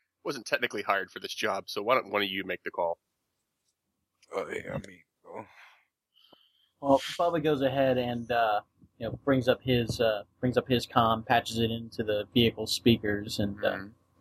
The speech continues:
Speaker 2: Oh, look.
Speaker 3: you know, goes ahead. What was that?
Speaker 2: I said, "Oh, look, group call."
Speaker 3: And, uh, he goes ahead and dials the number.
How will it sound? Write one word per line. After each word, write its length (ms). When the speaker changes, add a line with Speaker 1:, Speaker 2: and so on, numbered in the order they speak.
Speaker 2:
Oh, 180
look. 300
Speaker 3:
you 80
know, 120
goes 160
ahead. 140
What 80
was 80
that? 160
Speaker 2:
I 40
said, 220
"Oh, 120
look, 200
group 220
call." 280
Speaker 3:
And, 300
uh, 360
he 220
goes 160
ahead 220
and 160
dials 280
the 60
number. 300